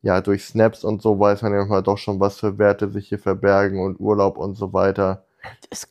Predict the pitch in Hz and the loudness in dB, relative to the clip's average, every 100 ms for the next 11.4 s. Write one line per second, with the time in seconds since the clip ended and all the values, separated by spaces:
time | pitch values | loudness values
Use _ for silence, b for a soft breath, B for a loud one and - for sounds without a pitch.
0 | - - 220 208 208 190 175 196 196 202 | -16 -8 -4 -2 -4 -4 -6 -6 -4 -2
1 | 202 202 190 - 226 - 180 170 127 117 | -2 -4 -8 -2 -2 -2 -2 4 6 6
2 | 107 107 107 104 104 104 113 127 120 117 | 6 6 6 6 2 4 4 4 2 2
3 | 120 120 107 117 117 117 110 123 120 117 | 2 2 4 4 4 2 2 2 2 4
4 | 117 120 113 113 104 107 104 110 113 101 | 2 2 4 4 4 4 4 2 0 0
5 | 107 - 110 101 104 98 101 95 92 98 | 0 0 -2 0 -2 0 0 -2 -2 -2
6 | 92 92 90 85 90 92 _ _ _ _ | -2 0 0 0 -4 -6 _ _ _ _
7 | _ _ _ _ _ - 113 110 107 101 | _ _ _ _ _ 0 2 4 2 2
8 | 73 98 - 107 98 90 98 95 - 90 | 2 0 0 0 0 0 -2 -6 -4 -2
9 | 85 92 101 95 90 95 107 101 80 98 | -2 -2 0 0 0 0 2 0 0 -2
10 | 98 - 98 95 - 120 120 120 113 104 | -2 -2 -2 -2 -2 -4 -2 -2 -2 -2
11 | - 110 - | -2 -2 -4